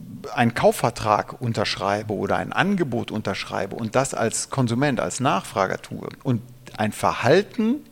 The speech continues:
in Form von, dass ich selber etwas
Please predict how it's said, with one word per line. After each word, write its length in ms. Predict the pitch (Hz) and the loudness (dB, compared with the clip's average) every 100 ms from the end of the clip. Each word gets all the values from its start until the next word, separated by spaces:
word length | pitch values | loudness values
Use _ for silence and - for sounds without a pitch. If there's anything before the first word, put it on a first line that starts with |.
| - | -4
in 120 | 117 | -2
Form 380 | - 123 117 117 | 0 4 4 2
von, 360 | - 110 104 - - - - _ | 2 2 0 -6 -20 -20 -20 _
dass 160 | - 98 | -10 -8
ich 140 | 98 | -6
selber 360 | - 120 160 147 | 4 6 8 6
etwas 540 | 98 107 98 - - | 6 2 2 0 -10